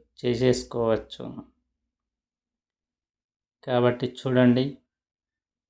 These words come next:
ఎంత అందంగా కనిపిస్తున్నాయో.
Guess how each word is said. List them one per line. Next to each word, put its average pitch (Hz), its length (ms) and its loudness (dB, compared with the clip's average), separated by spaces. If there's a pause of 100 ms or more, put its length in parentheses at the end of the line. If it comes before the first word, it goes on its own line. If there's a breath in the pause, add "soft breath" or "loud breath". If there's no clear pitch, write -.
(400)
ఎంత 120 300 -6
అందంగా 117 500 4
కనిపిస్తున్నాయో. 113 1000 -6